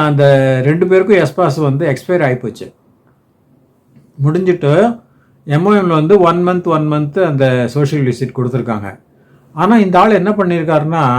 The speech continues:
திருப்பியும் அவங்கள வந்து வேலை செய்ய அனுப்பிச்சிருக்காரு. அந்த ரெஸ்டாரண்ட்ஸுக்கோ எதுக்கோ அனுப்பிச்சிருக்காரு, அவுட் சோர்ஸ் பண்ணியிருக்காரு. So இது வந்து சட்டப்படி குற்றம். மாட்டின்ட்டாரு. எப்படியோ, எப்படி மாட்டினாங்கன்னு தெரியாது. யாராவது வெத்தி வச்சிருப்பாங்க.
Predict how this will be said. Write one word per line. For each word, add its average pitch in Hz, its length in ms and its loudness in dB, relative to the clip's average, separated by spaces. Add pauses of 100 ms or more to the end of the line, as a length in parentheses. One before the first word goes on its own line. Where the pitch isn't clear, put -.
(260)
திருப்பியும் 240 540 0
அவங்கள 160 340 0
வந்து 175 220 0
வேலை 165 240 2
செய்ய 156 180 0
அனுப்பிச்சிருக்காரு. 135 520 -2 (100)
அந்த 123 140 -4 (100)
ரெஸ்டாரண்ட்ஸுக்கோ 139 640 -4 (120)
எதுக்கோ 156 240 -4 (120)
அனுப்பிச்சிருக்காரு, 131 480 -4
அவுட் 117 180 -6
சோர்ஸ் 139 240 -4
பண்ணியிருக்காரு. 113 480 -4 (800)
So 220 80 2 (100)
இது 175 160 6
வந்து 196 240 0
சட்டப்படி 156 420 -4
குற்றம். 120 300 -6 (880)
மாட்டின்ட்டாரு. 165 560 0 (720)
எப்படியோ, 214 420 2 (160)
எப்படி 202 180 -2 (100)
மாட்டினாங்கன்னு 160 460 -2
தெரியாது. 143 260 2
யாராவது 143 340 2 (300)
வெத்தி 135 260 -2
வச்சிருப்பாங்க. 147 500 -2